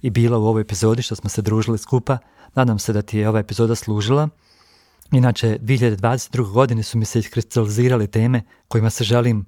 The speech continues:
najviše baviti u ovoj godini, a to su tema samodiscipline,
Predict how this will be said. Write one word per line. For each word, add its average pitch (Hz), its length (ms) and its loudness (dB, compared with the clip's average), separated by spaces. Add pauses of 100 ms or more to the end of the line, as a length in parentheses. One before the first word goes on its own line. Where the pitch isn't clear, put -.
(260)
najviše 120 420 0
baviti 110 360 0
u 113 60 4
ovoj 117 180 2
godini, 123 360 0
a 110 60 -2
to 131 180 -2
su - 160 -6
tema 127 280 0
samodiscipline, 127 920 0